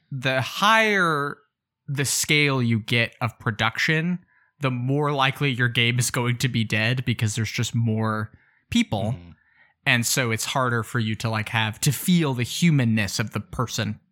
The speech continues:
Speaker 1: the people who are making it, right?
Speaker 2: Mm-hmm.
Speaker 1: Um, and I think in some ways that can be kind of productive, right? 'Cause I, I think, um, I don't know, it's, it's hard for me to, like, think about, like,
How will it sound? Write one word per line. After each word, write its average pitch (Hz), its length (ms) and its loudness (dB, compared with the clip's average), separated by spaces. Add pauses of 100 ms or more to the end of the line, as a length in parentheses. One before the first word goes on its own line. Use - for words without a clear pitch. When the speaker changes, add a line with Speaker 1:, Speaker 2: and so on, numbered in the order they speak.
(140)
Speaker 1:
the 123 80 -2
people 113 240 -4
who 110 80 -6
are 101 80 -4
making 98 360 -8
it, - 120 -12 (180)
right? 104 300 -2 (320)
Speaker 2:
Mm-hmm. 90 580 -10
Speaker 1:
Um, 107 460 -2 (460)
and 190 120 4
I 208 60 6
think 240 240 0
in 185 80 2
some 190 220 0
ways 170 160 2
that 156 180 -2
can 147 140 2
be 127 80 -2
kind 131 180 0
of 113 60 -4
productive, 120 680 -2
right? 120 320 -2
'Cause 120 160 -2
I, 123 140 0
I 131 140 0
think, 120 400 -4
um, 110 340 -4 (1200)
I 202 100 4
don't 165 100 4
know, 139 40 0
it's, 160 120 -2
it's 208 180 -2
hard 202 140 0
for 202 40 -2
me 196 100 2
to, 180 80 2
like, 139 180 0
think 147 100 -4
about, 135 240 -2
like, 127 220 -8